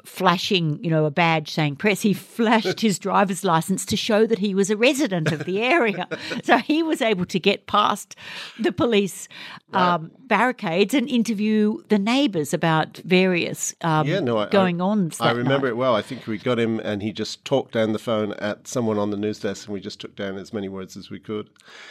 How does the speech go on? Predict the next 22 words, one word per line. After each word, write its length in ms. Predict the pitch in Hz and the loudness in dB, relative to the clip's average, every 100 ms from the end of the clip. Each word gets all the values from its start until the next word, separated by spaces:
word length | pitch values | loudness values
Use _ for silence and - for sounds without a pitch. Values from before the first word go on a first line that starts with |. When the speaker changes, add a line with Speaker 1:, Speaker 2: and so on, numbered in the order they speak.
| - | -8
Speaker 2:
It 80 | 170 | -2
was 120 | 143 | -2
a 60 | 143 | 0
great 260 | 151 160 | 4 2
night. 300 | 139 147 120 - | 2 -2 -2 -6
It 100 | 104 | -12
was 120 | 101 | -10
a 60 | 104 | -12
sensational 540 | - 104 104 113 - | -8 -8 -6 -6 -6
night. 200 | 101 101 | -6 -6
Tell 160 | - 247 | -2 -2
us 120 | 247 | 0
about 340 | 139 123 123 - - - - - - | 0 2 2 0 -20 -20 -20 -20 -18
the 80 | 127 | -14
ten 260 | - 165 156 | -2 0 2
days 260 | 143 123 | 2 0
earlier, 280 | 135 139 120 | 0 2 0
though. 220 | 104 98 | -2 -6
So 380 | 110 143 135 127 123 - - _ _ _ _ _ _ - - _ 147 | -4 0 2 2 -4 -18 -20 _ _ _ _ _ _ -20 -20 _ -18
you 320 | 151 196 202 | -8 0 2
are 240 | 180 165 | 4 2
having 600 | - 170 180 160 143 123 | 0 0 0 2 0 -2